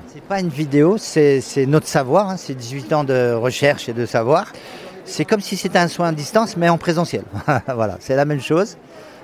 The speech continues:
Euh, la personne ne nous voit pas. Et par exemple, vous pouvez voir Maria qui libère les entités de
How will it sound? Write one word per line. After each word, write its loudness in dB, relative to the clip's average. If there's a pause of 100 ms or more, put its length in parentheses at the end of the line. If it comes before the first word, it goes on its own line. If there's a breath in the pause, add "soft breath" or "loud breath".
(140)
Euh, 0
la -2
personne -4
ne -4
nous -4
voit 0
pas. 2
Et 2
par 2
exemple, 2
vous -2
pouvez 4
voir 4
Maria 0
qui -10
libère 0
les -6
entités 0
de -4